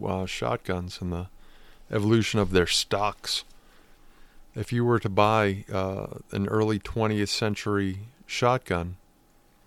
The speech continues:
the drop is gonna be significantly increased from what you're used to and what you could buy in a modern shotgun because of their style of shooting. And,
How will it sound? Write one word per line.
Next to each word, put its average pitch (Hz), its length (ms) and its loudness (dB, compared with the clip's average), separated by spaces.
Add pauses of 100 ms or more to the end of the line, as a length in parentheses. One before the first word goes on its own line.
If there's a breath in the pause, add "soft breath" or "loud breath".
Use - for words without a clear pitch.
(480 soft breath)
the 101 100 -2
drop 104 400 6
is 90 140 0
gonna 95 180 0
be 92 160 2
significantly 98 1080 0
increased 92 880 -2
from 92 280 -2
what 90 240 2
you're 92 100 0
used 87 340 0
to 90 380 0
and 87 160 -2
what 87 200 -2
you - 60 -6
could 85 180 -2
buy 85 260 0
in 85 240 -4
a 87 120 -4
modern 87 500 0
shotgun 87 580 -8
because 110 420 -2
of 107 100 -2
their 101 220 4 (560 loud breath)
style 101 440 4
of 87 100 2
shooting. 92 500 2
And, 85 280 -8